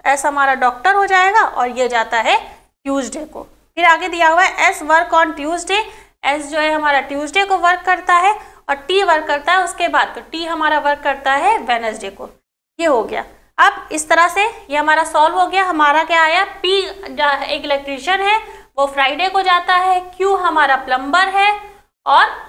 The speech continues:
मंडे को जाता है, और आर हमारा कुक है, वो थर्सडे को जाता है, और एस हमारा डॉक्टर है, वो ट्यूसडे को जाता है, और टी हमारे कारपेंटर है और वो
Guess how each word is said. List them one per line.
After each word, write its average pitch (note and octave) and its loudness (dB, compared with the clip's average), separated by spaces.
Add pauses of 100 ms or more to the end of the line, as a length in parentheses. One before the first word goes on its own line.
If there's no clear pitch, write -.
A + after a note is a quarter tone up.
(140)
मंडे D4 -4
को G4 -2
जाता F4 2
है, F4+ 0 (160)
और C#4+ 4
आर D4+ 4
हमारा E4+ 4
कुक F#4+ -6
है, F#4+ 0
वो C4+ 4
थर्सडे D#4+ -2
को F4+ -2
जाता E4 2
है, F#4 0 (200)
और C#4 2
एस F4+ -2
हमारा D#4+ 2
डॉक्टर C4 0
है, F#4 2
वो C#4+ 2
ट्यूसडे E4+ -4
को F4 -2
जाता D#4 2
है, E4+ 2
और - -2
टी E4+ -6
हमारे C#4 0
कारपेंटर D#4 0
है E4 0
और A#3 -4
वो D#4 6